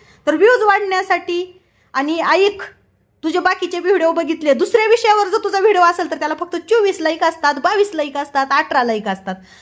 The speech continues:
आणि जरांगे पाटलांचं नाव थंबनेल असलं, मध्ये विषय कुठला बी असला, तर तू त्या जरांगे पाटलांचं थंबनेल टाकते का? तर लय, आणि मी लाईकसाठी करत नाही. काय बाई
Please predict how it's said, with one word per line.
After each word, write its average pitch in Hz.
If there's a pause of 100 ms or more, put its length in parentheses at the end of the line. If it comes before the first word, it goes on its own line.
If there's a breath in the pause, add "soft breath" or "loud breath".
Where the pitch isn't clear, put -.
(100)
आणि 233
जरांगे 427
पाटलांचं 403
नाव 381
थंबनेल 392
असलं, 370
मध्ये 370
विषय 466
कुठला 440
बी 359
असला, 359
तर 330
तू 320
त्या 294
जरांगे 320
पाटलांचं 240
थंबनेल 262
टाकते 196
का? 330 (520 loud breath)
तर -
लय, 240
आणि 262
मी 330
लाईकसाठी 311
करत 294
नाही. 277
काय 254
बाई 285